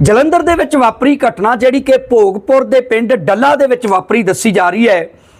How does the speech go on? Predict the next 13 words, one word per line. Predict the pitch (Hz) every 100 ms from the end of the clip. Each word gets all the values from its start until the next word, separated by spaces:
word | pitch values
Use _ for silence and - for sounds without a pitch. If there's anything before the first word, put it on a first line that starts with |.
| _ 214
ਉੱਥੇ | 208 208 - 247 247
ਇੱਕ | 202 - 214 233 - - - - 180
ਨਾਨੇ | 208 214 220 254 277 302
ਤੇ | - 277
ਨਾਨੀ | 226 190 202 214
ਨੇ | 196 208 269 - - 196
ਆਪਣੀ | 202 - 233 226
ਛੇ | - - 202 226 247
ਮਹੀਨਿਆਂ | 240 220 185 175 202
ਦੀ | 196 214
ਮਾਸੂਮ | 202 185 - 180 214 208
ਦੋਹਤੀ | 131 180 208 226
ਨੂੰ | 190 180 202